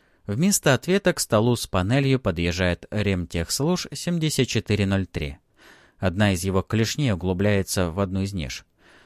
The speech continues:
Когда он втягивает её обратно, в ней оказывается непонятный предмет. Пш! Круткий резкий звук и почти неощутимый укол в моём бедре.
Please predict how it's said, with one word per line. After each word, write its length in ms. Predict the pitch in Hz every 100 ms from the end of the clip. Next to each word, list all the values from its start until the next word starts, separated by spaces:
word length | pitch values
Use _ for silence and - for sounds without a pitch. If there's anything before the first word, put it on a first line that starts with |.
| _
Когда 320 | - 120 117 107
он 100 | 107
втягивает 560 | - 113 101 98 95
её 400 | 101 104 104 104 -
обратно, 640 | 104 92 147 156 156 143
в 80 | 110
ней 180 | 151 165
оказывается 760 | - 117 - 151 143 143 139 -
непонятный 600 | 113 101 92 92 90 95
предмет. 560 | - 113 101 78 - - _
Пш! 460 | - - - - - _ _ - - _ _ -
Круткий 380 | 175 185 -
резкий 320 | 107 92 - 78
звук 400 | 87 190 220 -
и 100 | 135
почти 460 | - 104 - -
неощутимый 720 | 185 147 104 - 85 - 170 147
укол 380 | 95 - 139 135
в 160 | 113
моём 440 | 98 90 87 90 87
бедре. 500 | 87 85 85 73